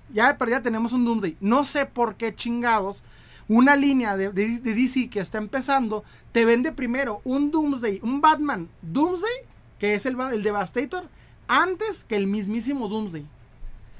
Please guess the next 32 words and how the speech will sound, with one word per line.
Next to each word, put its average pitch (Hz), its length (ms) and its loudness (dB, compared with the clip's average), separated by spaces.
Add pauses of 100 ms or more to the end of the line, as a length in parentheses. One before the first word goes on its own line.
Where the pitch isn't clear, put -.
No 190 180 4
entiendo 294 600 2
por 190 300 -8
qué, 233 220 0
güey. 202 200 -14 (600)
¿En 220 220 2
qué 269 120 0
universo 302 680 0
o, 220 160 -6
o 214 140 2
qué 254 100 -4
estrategia 302 480 -2
de 247 60 0
marketing 254 480 -2
de 247 80 -6
coleccionismo 262 760 -4 (480)
queda 262 260 6
mejor 254 300 2
vender 277 460 2
un 233 340 -4
Batman 233 760 0 (560)
de, 202 380 2
de, 196 580 2
de, 180 920 0
el, 175 120 -4
¿cómo 233 220 -6
se 262 100 -8
llama? 233 340 -4
El, 190 260 -4
el, 147 920 -4 (580)
el 214 140 0
Devastator 233 800 0